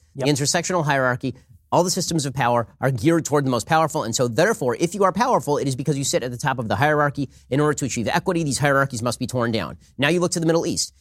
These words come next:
Speaker 2: and you say, "Okay, look, here's this very powerful, small, tiny Jewish state." And then you see these Palestinians and they're living in privation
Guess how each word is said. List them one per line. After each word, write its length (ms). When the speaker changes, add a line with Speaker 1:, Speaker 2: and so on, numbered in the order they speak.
Speaker 2:
and 80
you 60
say, 120
"Okay, 240
look, 200
here's 160
this 100
very 200
powerful, 580
small, 480
tiny 420
Jewish 340
state." 300
And 120
then 120
you 60
see 100
these 100
Palestinians 480
and 100
they're 80
living 300
in 140
privation 580